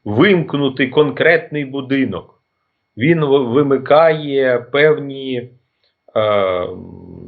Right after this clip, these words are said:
ну, не знаю, як їх назвати, кластери, тобто, е, вимикає, м, сукупність об'єктів, е, і, е,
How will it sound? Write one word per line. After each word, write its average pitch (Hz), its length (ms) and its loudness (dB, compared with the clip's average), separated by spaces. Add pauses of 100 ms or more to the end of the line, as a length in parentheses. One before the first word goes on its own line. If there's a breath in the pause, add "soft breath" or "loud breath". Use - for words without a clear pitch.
ну, 117 340 0 (420)
не 120 100 4
знаю, 127 320 4
як 117 240 2
їх 113 120 -16
назвати, 110 420 0
кластери, 131 680 2
тобто, 117 580 0 (340 loud breath)
е, 113 300 2
вимикає, 131 1300 0 (240)
м, 104 300 -16
сукупність 151 840 -2
об'єктів, 127 840 -2
е, 117 220 4 (460 loud breath)
і, 151 460 2 (140)
е, 113 280 6